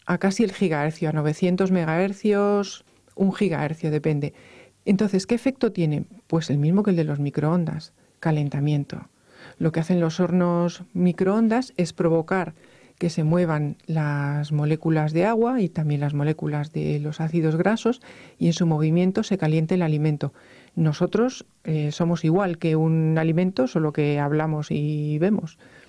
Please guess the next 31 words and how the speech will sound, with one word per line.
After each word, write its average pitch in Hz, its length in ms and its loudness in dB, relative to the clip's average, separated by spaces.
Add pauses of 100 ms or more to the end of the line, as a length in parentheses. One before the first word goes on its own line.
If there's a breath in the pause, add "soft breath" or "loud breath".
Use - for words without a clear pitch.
(320 loud breath)
pero 165 380 0
por 160 100 -2
lo 147 120 0
demás 151 540 -2 (220)
somos 160 320 -2
iguales. 151 440 -8 (300 loud breath)
Con 160 160 2
lo 160 100 0
cual, 175 300 -2
si - 160 -4
estamos 196 300 2
sometidos 208 640 2 (540 soft breath)
a 165 380 0
una 196 280 2
cantidad 196 480 2
de 190 80 0
pulsos 190 280 0
de 190 100 2
radiofrecuencias 190 960 0
igual 180 400 0
que 175 80 -2
en 156 80 2
un 160 100 4
horno 170 200 2
microondas, 208 760 2 (260 soft breath)
pues 160 180 -2
podríamos 156 540 0
hervir 165 360 0 (360)
por 156 160 -2
dentro 170 380 0
también. 151 460 -2